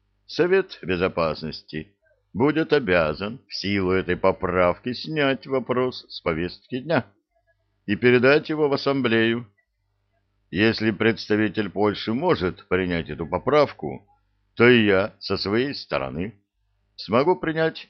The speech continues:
соответствующую часть его резолюции. При условии внесения этих поправок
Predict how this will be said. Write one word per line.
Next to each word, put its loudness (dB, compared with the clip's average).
соответствующую -2
часть 0
его 0
резолюции. -6
При 0
условии 0
внесения -2
этих -2
поправок -4